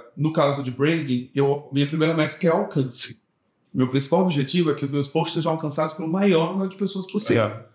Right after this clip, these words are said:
Speaker 1: Ainda que elas não convertam como seguidor.
Speaker 2: Tá.
Speaker 1: Que elas não virem seguidor. Por quê? Se eu tô numa fase de co-, de construir marca, eu preciso ser conhecido. Então, quanto mais gente chegar ao meu post, melhor.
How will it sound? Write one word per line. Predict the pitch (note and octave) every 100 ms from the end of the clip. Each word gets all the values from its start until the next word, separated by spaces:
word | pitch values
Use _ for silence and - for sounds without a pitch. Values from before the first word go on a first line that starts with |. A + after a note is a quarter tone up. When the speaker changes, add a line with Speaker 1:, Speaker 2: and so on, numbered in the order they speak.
| _ _ _ -
Speaker 1:
Ainda | F3+ G3+ A#3+
que | A3
elas | G3+
não | G#3+
convertam | A#3 F#3+ F3 F3
como | F3 F#3+
seguidor. | F#3+ F3+ F3 B2+ - _ _ _ _ _ C3+
Speaker 2:
Tá. | -
Speaker 1:
Que | D#3
elas | D3+
não | D#3+ F3+
virem | D3 D3+ C3+
seguidor. | C3 B2 B2 A2
Por | A2 F#3 -
quê? | E3 B2+ - _ _ _ _
Se | - F3
eu | E3
tô | G#3
numa | A#3 -
fase | D#3 C#3+ C#3
de | -
co-, | C#3+
de | C#3 -
construir | - D#3 D#3+ D3+ F3 D3
marca, | C3+ D3+ G3 - B2+
eu | C3
preciso | - D#3
ser | D3
conhecido. | E3+ G3+ - C3 - _ _ _ _
Então, | C#3
quanto | C#3+ D3+ D3+
mais | C#3 F#3
gente | D#3+ D3 C#3+
chegar | - C#3 B2
ao | A#2+
meu | B2+
post, | C#3+ D3 G3
melhor. | G#3+ G3 - -